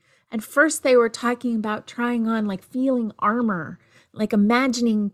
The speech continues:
feeling armor on themselves. And I was like, "That's awesome." And yet, imagine you're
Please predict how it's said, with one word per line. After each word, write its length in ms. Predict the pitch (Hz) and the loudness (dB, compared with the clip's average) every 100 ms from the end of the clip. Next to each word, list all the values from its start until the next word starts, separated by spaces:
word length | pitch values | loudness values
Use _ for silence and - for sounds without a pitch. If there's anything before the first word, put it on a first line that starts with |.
| - | -6
feeling 400 | 254 269 240 214 | -4 -2 -4 -6
armor 560 | - 220 262 226 185 180 | -10 -8 -4 -4 -6 -10
on 200 | 196 190 | -10 -8
themselves. 480 | 185 - 185 180 | -8 -8 -8 -10
And 100 | 220 | -8
I 60 | 233 | -8
was 140 | 294 | -8
like, 200 | - - - | -8 -8 -6
"That's 300 | 311 320 - | -6 -6 -10
awesome." 720 | 214 247 277 - 254 220 196 - _ _ _ _ _ - | -4 -2 -2 -4 -4 -4 -6 -8 _ _ _ _ _ -4
And 220 | 262 254 | -2 0
yet, 340 | 262 262 - _ _ _ _ _ _ _ 247 | -2 -4 -8 _ _ _ _ _ _ _ -4
imagine 680 | 254 262 311 359 320 285 233 | 0 2 2 0 0 0 2
you're 520 | 240 269 285 - | 6 6 6 2